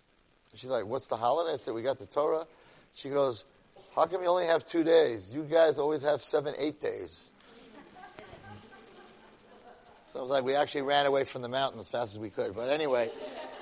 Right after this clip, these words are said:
um, the reason, the reason, so, so, so it's, uh, it's interesting because, like, you have all these different Yom Tovim, and, like, Pesach, you eat matzah, right, which is a poor man's bread, and, and Shavuos, you eat cheesecake, which is a rich man's bread.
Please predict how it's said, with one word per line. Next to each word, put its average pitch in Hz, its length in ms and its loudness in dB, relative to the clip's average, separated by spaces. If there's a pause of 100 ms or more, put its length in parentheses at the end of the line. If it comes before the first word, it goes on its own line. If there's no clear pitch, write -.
(300)
um, 131 360 8 (1000)
the 139 100 -8
reason, 170 500 0
the 151 140 -2
reason, 156 540 2
so, 135 280 4
so, 117 320 -2
so 131 280 2
it's, 120 160 -2
uh, 117 200 2 (380)
it's 156 100 -10
interesting 160 340 -6
because, 143 400 2 (420)
like, 135 320 4 (540)
you 139 80 -4
have 160 140 2
all 156 120 0
these 160 140 0
different 143 320 -4
Yom 143 140 -6
Tovim, 147 400 2
and, 127 160 -4
like, 127 200 -2
Pesach, 151 520 2
you 123 60 -8
eat 135 220 -6
matzah, 123 480 -2 (640)
right, 131 240 0
which 123 160 -4
is 120 100 -8
a 123 60 -2
poor 147 220 0
man's 135 300 -2
bread, 117 300 2
and, 120 340 -6 (200)
and 113 140 -8
Shavuos, 156 320 -2
you 131 60 -10
eat 147 160 -4
cheesecake, 135 440 -6
which 110 160 -8
is 123 120 -8
a 120 40 -6
rich 135 220 -6
man's 107 220 -14
bread. 90 240 -12